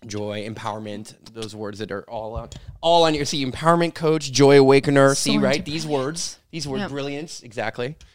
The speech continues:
Speaker 1: But those, those words are
Speaker 2: Mm.
Speaker 1: actually what people are receiving now.
Speaker 2: Mm.
Speaker 1: Right?
Speaker 2: And it's,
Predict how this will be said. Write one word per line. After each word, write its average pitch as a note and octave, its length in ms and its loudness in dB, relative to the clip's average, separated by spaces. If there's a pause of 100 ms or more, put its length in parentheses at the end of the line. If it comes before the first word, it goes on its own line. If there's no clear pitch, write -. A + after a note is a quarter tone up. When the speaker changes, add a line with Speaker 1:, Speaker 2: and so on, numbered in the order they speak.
(320)
Speaker 1:
But C#3+ 120 -2
those, D#3+ 240 0
those D3 260 -2
words D#3+ 220 -2
are C3 80 0
Speaker 2:
Mm. G#2 80 -6
Speaker 1:
actually C3+ 420 -2
what A#2+ 140 -8
people C3 200 -4
are A#2+ 80 2
receiving A#2+ 400 -4
now. A2 220 -16 (240)
Speaker 2:
Mm. G#3 300 -10 (1000)
Speaker 1:
Right? B2 260 -6 (120)
Speaker 2:
And G3 140 -4
it's, F#3+ 220 -6